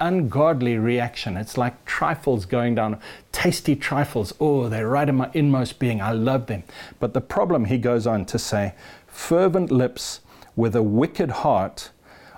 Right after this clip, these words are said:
are like earthenware covered with silver dross. He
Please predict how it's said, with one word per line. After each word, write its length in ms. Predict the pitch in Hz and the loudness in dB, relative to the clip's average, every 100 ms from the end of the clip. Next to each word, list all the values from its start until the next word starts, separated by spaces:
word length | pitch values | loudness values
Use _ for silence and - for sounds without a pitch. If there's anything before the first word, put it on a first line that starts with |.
| - | -2
are 80 | 120 | 2
like 300 | 120 127 - - | 4 2 -2 0
earthenware 640 | 151 160 175 160 139 131 | 2 2 2 4 4 2
covered 520 | 127 - - 135 117 | 0 -4 -2 0 0
with 160 | 107 110 | 0 -2
silver 400 | - - 123 113 | -2 0 0 0
dross. 580 | 104 107 90 - - - _ _ - - _ | -2 -2 -4 -8 -16 -20 _ _ -20 -20 _
He 240 | - 170 | 0 2